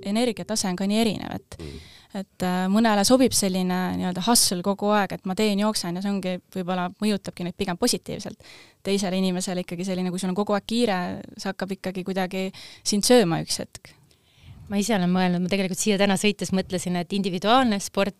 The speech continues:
Speaker 3: versus tiimisport. Et kui me räägime täna ettevõtete kontekstis, eks ju, et siis me enamasti räägime tiimispordist. Ehk siis, äh,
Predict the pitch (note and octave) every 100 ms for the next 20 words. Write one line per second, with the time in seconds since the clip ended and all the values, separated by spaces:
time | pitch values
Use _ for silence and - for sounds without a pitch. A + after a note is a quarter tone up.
0 | - F#3 F#3+ - - F#3+ E3 - - D3
1 | - - - - - F3+ - F#3 F#3+ G3+
2 | G3 F3+ F#3 G3 F#3 F3 F3+ - - E3
3 | D#3+ D#3 E3 F#3+ F#3 - E3 - E3 E3+
4 | - E3+ - - F3+ - F3+ F#3 F3+ E3+
5 | - - G#3+ G#3+ G3 E3+ F#3 - - E3+
6 | F3 F3 F#3 G#3 G3+ F#3 - E3 - -
7 | - - - - E3+ - E3+ - F3+ F3